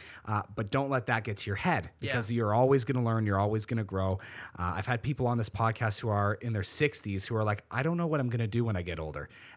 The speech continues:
Speaker 1: And that's the right mentality. It's
Speaker 2: Yeah.
Speaker 1: always working,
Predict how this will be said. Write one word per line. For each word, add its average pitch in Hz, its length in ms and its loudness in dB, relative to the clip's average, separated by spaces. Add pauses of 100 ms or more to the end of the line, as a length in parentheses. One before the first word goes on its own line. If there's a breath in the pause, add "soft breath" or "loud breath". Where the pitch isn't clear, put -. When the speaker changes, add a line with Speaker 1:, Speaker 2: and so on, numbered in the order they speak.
Speaker 1:
And 139 180 2
that's 151 240 6
the 170 100 4
right 147 200 4
mentality. 104 600 0
It's 90 120 -2
Speaker 2:
Yeah. 151 80 4
Speaker 1:
always 135 260 4
working, 139 540 2